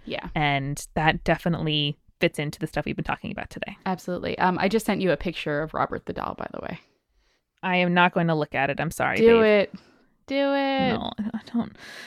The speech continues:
Speaker 2: Okay.
Speaker 1: And you can see he's surrounded by all of his letters that people sent being like, "Hey, sorry about that. Uh, <laughs> my wife and I got divorced."
Speaker 2: You know, I think what's creepier than Robert is the dog that Robert is holding.
Speaker 1: It is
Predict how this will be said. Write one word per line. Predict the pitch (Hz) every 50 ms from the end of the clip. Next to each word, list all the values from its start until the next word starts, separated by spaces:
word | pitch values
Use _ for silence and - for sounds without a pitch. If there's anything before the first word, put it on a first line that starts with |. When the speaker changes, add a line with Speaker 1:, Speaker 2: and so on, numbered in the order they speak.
| - - _ _ -
Speaker 2:
Okay. | 220 196 - - - 170 - - 196 202 185 - -
Speaker 1:
And | - 208
you | 214
can | - 247 226
see | - - 254 233
he's | 220 247 220
surrounded | - 226 214 208 208 214 226 226 220
by | 214 214 208 208
all | 208 202 202
of | 202
his | 214 202 -
letters | 180 190 208 240 247 - - - - - - - -
that | - 180 170
people | - 196 190 - 185
sent | 190 - - 214 196 180 -
being | - 175 175 170
like, | 170 170 170 -
"Hey, | 226 196
sorry | 202 - 202 190 190 180
about | 165 165 175 165 165 -
that. | - 165 165 165 160 -
Uh, | 160 160 160 165 170 175 165 - - _
<laughs> | - - 233
my | 226 220 214 196 190
wife | 180 170 170
and | - 170
I | 165 170
got | - 190 -
divorced." | - 170 165 175 196 202 - - - - - - - - - - - - - - _ _ _ _ _ _
Speaker 2:
You | - 240
know, | 254 269 269 -
I | - 233
think | - 349 - -
what's | 392 - -
creepier | - 294 285 277 - 247 226
than | 214 202
Robert | 196 175 170 175 175 170 - -
is | 185 175 175 175 185 202
the | - 185
dog | 165 - 175 151 151 160 -
that | - -
Robert | - 135 - - -
is | 175
holding. | - - - - - -
Speaker 1:
It | 269 277
is | 285 294 269